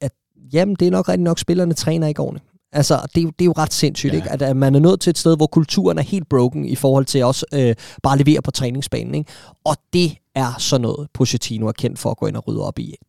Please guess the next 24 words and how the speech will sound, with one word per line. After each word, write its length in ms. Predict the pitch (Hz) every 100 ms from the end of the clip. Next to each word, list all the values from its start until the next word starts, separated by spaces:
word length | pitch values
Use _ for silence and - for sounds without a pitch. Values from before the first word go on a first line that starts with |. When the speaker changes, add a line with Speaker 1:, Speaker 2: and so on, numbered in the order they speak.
| -
Speaker 1:
Det 200 | 139 135
er 60 | 131 -
benhårdt 500 | 165 165 135 139 143
i 40 |
forhold 260 | - 131 135
til 120 | 131
at 60 | 123
få 80 |
spillerne 440 | - - 139 139 135
i 40 |
en 80 | 127
fysisk 360 | - 143 - -
forfatning, 520 | 127 131 120 135 139 - - _ -
der 160 | 127 110
er, 300 | 110 107 117
der 60 | 120
er 60 | 120
imponerende, 720 | 113 127 139 131 131 135 -
og, 280 | 120 107
og, 300 | - - -
og 140 | - -
fra 160 | - -
day 140 | 170 170
one, 220 | 147 143